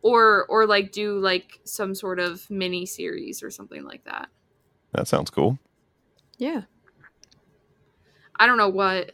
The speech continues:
Speaker 1: 'cause with the three of us, there's not a whole lot. But
Speaker 2: How about Candyland?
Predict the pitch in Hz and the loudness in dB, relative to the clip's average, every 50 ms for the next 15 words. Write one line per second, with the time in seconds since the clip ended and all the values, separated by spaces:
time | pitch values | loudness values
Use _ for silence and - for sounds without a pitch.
0 | _ _ _ - 214 202 208 196 190 - 190 196 - 196 196 185 180 175 180 190 | _ _ _ -12 -12 -10 -10 -10 -10 -10 -10 -8 -4 -4 -2 -2 -2 -4 -4 -4
1 | - - 196 190 196 180 180 180 180 - - 185 180 190 165 175 180 - - 98 | -6 -8 -10 -10 -8 -8 -8 -8 -8 -8 -10 -12 -10 -10 -10 -8 -8 -8 -8 -8
2 | 98 - - _ _ _ _ _ _ _ _ - 98 67 92 90 - - - - | -8 -10 -14 _ _ _ _ _ _ _ _ -10 -4 0 2 2 2 0 0 2
3 | - 92 98 90 78 69 67 67 67 64 58 - - | 4 4 4 4 4 2 2 2 0 -2 -4 -8 -10